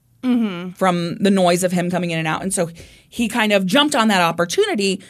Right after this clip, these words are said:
Speaker 2: to talk to her.
Speaker 1: Mm-hmm.
Speaker 2: He tried to wake her up a little bit, and he was like,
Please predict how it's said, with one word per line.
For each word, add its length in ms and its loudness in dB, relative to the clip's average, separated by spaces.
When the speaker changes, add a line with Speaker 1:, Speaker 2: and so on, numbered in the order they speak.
Speaker 2:
to 100 2
talk 360 0
to 180 -8
her. 260 -14
Speaker 1:
Mm-hmm. 460 -8
Speaker 2:
He 100 -12
tried 220 2
to 80 4
wake 180 2
her 160 4
up 140 2
a 20 4
little 240 4
bit, 160 6
and 80 -2
he 80 -2
was 140 -4
like, 240 -2